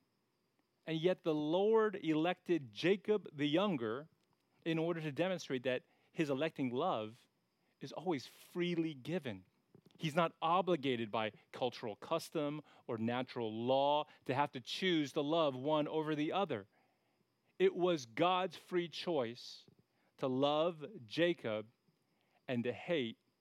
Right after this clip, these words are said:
Esau. Now, I know that word hate might throw you off. You might be able, you might be able to accept the idea that God freely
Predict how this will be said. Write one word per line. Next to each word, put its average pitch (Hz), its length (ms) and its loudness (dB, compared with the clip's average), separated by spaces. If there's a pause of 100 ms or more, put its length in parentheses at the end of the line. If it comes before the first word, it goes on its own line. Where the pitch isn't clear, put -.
(280)
Esau. 147 340 -8 (1040)
Now, 113 220 -2 (1120)
I 143 140 2
know 165 160 2
that 160 180 0
word 139 240 -2
hate 120 360 -4 (640)
might 120 180 -6
throw 123 160 -2
you 120 220 -2
off. 98 220 -2 (1080)
You 135 100 -2
might 190 140 6
be 202 100 6
able, 196 260 4
you 160 140 0
might 190 160 4
be 185 100 2
able 180 180 2
to 175 80 2
accept 156 400 0
the 143 120 0
idea 135 320 2
that 127 300 0
God 147 260 4
freely 143 360 -2